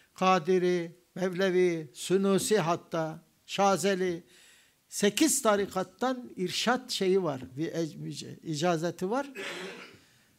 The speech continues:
Maraş'ta sekiz tane müridi yok. Onu size söyleyeyim.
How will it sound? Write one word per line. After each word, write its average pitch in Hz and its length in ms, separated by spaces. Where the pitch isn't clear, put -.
Maraş'ta 185 560
sekiz 190 500
tane 160 260
müridi 190 440
yok. 214 280
Onu 160 220
size 165 300
söyleyeyim. - 440